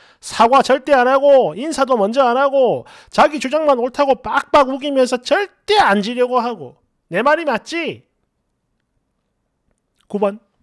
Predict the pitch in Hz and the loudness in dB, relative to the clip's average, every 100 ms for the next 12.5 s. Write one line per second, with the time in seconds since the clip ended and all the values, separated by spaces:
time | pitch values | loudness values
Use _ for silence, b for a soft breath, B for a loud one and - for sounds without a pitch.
0 | _ _ - - b b b b b b | _ _ -20 -20 b b b b b b
1 | 151 233 302 302 226 226 277 277 302 277 | -2 2 2 2 0 0 2 4 2 -2
2 | 208 214 226 202 196 190 170 247 339 349 | -4 -2 0 2 4 0 -2 -2 0 0
3 | - 277 220 247 247 185 208 269 269 262 | 2 2 2 0 0 -2 0 2 2 0
4 | 277 254 247 247 247 220 202 233 262 165 | -2 -2 -2 0 -2 -2 -4 -6 -8 -8
5 | 120 120 220 294 359 392 330 233 269 269 | -10 -6 0 2 2 2 0 0 -2 -2
6 | 269 170 175 302 269 226 233 254 220 196 | -4 -4 -4 -2 0 0 0 -2 -2 -2
7 | 185 208 208 - - 147 202 233 247 247 | -2 -4 -4 -10 -12 -10 -8 -8 -8 -6
8 | 240 233 233 143 139 196 - 240 247 233 | -6 -6 -6 -6 -6 -8 -6 -6 -6 -8
9 | - 180 170 - 240 254 247 254 247 233 | -12 -14 -12 -8 -6 -6 -6 -6 -4 -4
10 | 208 214 - 247 220 131 110 b b b | -2 -4 -4 -4 -4 -10 -14 b b b
11 | - 131 240 330 247 302 302 220 175 208 | -6 0 2 2 -2 0 0 0 -2 0
12 | 233 247 226 196 311 | 2 0 -2 -6 -10